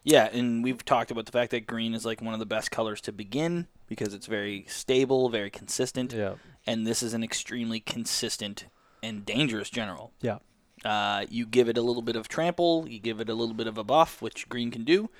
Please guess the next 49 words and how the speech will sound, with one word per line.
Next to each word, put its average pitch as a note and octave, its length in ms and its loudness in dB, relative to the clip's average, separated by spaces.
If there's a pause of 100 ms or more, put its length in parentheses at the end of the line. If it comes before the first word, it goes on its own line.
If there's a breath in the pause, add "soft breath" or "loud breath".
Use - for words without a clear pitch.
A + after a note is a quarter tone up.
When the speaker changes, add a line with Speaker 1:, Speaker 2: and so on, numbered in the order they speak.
(160 loud breath)
Speaker 2:
Fairly C#3 360 6
Speaker 1:
And B2 80 2
Speaker 2:
easily, A#2+ 340 0
Speaker 1:
a C3 60 4
Speaker 2:
yeah. A#2 120 4
Speaker 1:
new, D#3 400 4
a B2+ 80 2
new C#3+ 320 4 (300)
commander B2+ 340 2
player G#2+ 300 -4
can A2+ 260 -8
easily A#2 360 -2
just G#2+ 260 -10
push - 320 -4 (200)
twenty-one G#2+ 480 -6
damage G#2 360 -6
down F#2+ 180 -12
someone's G#2 300 -8
throat. G#2+ 320 -4 (200)
Speaker 2:
Yeah, A2 200 -2 (180)
without G#2+ 320 -4
too - 160 -12
much, G2+ 280 -10
Speaker 1:
Without A2 200 0
Speaker 2:
uh, G#2 120 -6
Speaker 1:
too - 160 -2
much B2+ 200 2
effort. A#2 300 0 (260 loud breath)
Speaker 2:
You B2 80 -8
put, - 320 -6
uh, G#2 140 0
Blackblade B2 480 4
Reforged C#3 680 2
on C3 160 6
him, A#2+ 280 -2
a A2+ 160 -6
lane A2 280 -6
green, B2+ 440 0
and, A2 180 -4
like, G#2 200 -2
away G2+ 180 -2
you G2 60 -2
Speaker 1:
Drop A2+ 180 2
Speaker 2:
go. G2+ 80 -6
Speaker 1:
the, A#2 200 0
uh, A2+ 40 4 (440)
the, F#2+ 120 -8
Speaker 2:
Uh, D3 300 -12
Speaker 1:
the, A2 340 -2